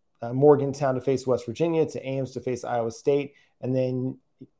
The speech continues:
you gotta go to Lubbock as well. And so things get a little bit weird sometimes you get down there in Lubbock, but, I mean, those teams aren't necessarily your cream of the crop in the Big twelve. And so if you're having to make road trips to some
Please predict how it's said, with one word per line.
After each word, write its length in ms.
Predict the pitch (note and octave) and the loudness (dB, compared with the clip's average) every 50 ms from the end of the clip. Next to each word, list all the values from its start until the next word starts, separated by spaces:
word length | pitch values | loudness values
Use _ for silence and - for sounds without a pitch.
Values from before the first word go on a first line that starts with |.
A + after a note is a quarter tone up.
| _ _ | _ _
you 100 | C#3 B2 | -6 -4
gotta 160 | C3+ C3 C3 | -2 0 0
go 80 | B2+ C3+ | 0 0
to 80 | B2 | 0
Lubbock 400 | A#2+ B2 C3+ C3+ C3+ C3 C#3 C3+ | 2 2 4 4 4 2 2 0
as 160 | B2+ A#2+ A2 G#2+ | -2 -6 -6 2
well. 320 | A#2 C#3+ C#3+ C#3 C#3 C3+ | 6 8 8 10 8 6
And 100 | B2 A2+ | 4 0
so 120 | - C#3 | -4 -6
things 260 | C3 - E3 E3+ D3 C3+ | -2 0 0 -2 2 2
get 100 | F3+ F#3 | 4 6
a 40 | |
little 180 | F#3 F#3 F3+ F#3 | 8 6 6 6
bit 140 | G3+ D#3 C3 | 2 2 2
weird 280 | C#3 D#3 D#3 D#3+ D3+ | 2 2 2 2 0
sometimes 380 | D3+ - D3+ - D3+ D3+ D3+ C#3 | -2 -4 0 2 2 2 2 2
you 80 | C3+ C#3+ | 0 -2
get 100 | D3+ - | 2 6
down 160 | C#3+ C3+ C#3 | 6 6 6
there 120 | C#3+ C#3 | 4 2
in 80 | C3+ C3+ | 4 6
Lubbock, 320 | C#3+ D3+ C3+ C3 A#2 - - | 6 6 6 4 0 2 2
but, 220 | A3+ A#3 D#3 A2 | 2 2 2 0
I 560 | - - - - - - - - - _ - | -4 -10 -18 -20 -20 -20 -20 -20 -20 _ -2
mean, 100 | D3 D3 | 0 4
those 260 | D3 F#3+ A3+ A3 A3 | 6 6 6 6 2
teams 280 | - - G#3+ G3 E3 D#3+ | -2 -2 -2 -2 0 -2
aren't 180 | D3+ D#3 D#3+ D#3+ | -2 -4 -4 -6
necessarily 640 | D3 C3+ - C#3 - - D3+ C#3+ C#3+ C#3 C3+ C3 | -8 -8 -8 -10 -2 0 2 2 4 2 2 0
your 340 | A#2+ A2 A2+ C3 B2+ B2 A#2+ - | -2 -2 -2 0 0 0 -2 -4
cream 260 | - - E3 D#3 C#3 | -4 -4 -2 0 0
of 60 | A#2+ | -2
the 60 | A#2+ | -2
crop 360 | - - D3 C#3+ B2+ B2 - | 0 4 6 6 6 4 2
in 60 | C3 A#2+ | -4 -8
the 60 | G#2+ | -8
Big 220 | - A#2+ G#2+ - | -8 -10 -10 -10
twelve. 400 | - - - C3+ A2 G2 F#2+ - | -16 -2 0 0 0 0 -4 -10
And 100 | A2 A2 | -14 -8
so 260 | - - C3+ B2 A#2+ - - _ _ _ _ _ | -2 0 0 0 0 -4 -12 _ _ _ _ _
if 120 | - B2 - | -14 -6 -6
you're 100 | C3+ B2+ | 0 4
having 220 | F3 G3 F3+ E3+ | 4 4 4 4
to 60 | D#3 | 2
make 140 | D3+ C3 A#2 | 2 2 0
road 300 | A#2+ A#2+ C#3 D3 C#3+ C#3 | 2 4 6 6 6 4
trips 280 | - - D#3 D3+ - - | 2 -2 -4 -4 -4 -10
to 80 | C3+ B2+ | -12 -10
some 400 | - B2 A#2+ A#2 A#2 A#2 C3 | -8 -8 -6 -6 -8 -8 -10